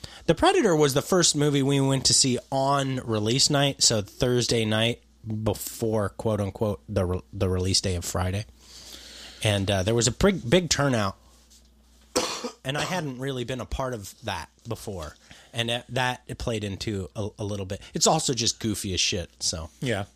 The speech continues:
Speaker 2: So these are movies that surprised us? Is that what we're going for?
Speaker 1: I mean, yeah, movies that were, uh, so the next segment is, uh, stuff that s-, surprises and upsets,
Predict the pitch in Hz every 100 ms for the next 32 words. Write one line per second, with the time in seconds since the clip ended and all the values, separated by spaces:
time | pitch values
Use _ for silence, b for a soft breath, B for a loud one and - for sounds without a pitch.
0 | _ B B B B B - 151 156 147
1 | 143 143 143 131 117 - - - - 127
2 | 147 147 170 123 117 127 127 131 - -
3 | 139 135 135 139 147 143 147 B B B
4 | B B B B B B - 262 254 240
5 | 247 214 170 175 202 226 220 185 165 180
6 | - 156 170 156 156 143 170 165 175 196
7 | - - 160 143 143 143 139 131 120 -
8 | 131 123 120 - - 214 202 175 151 143
9 | - - - - 147 - 214 190 165 120
10 | 127 107 98 - 90 - -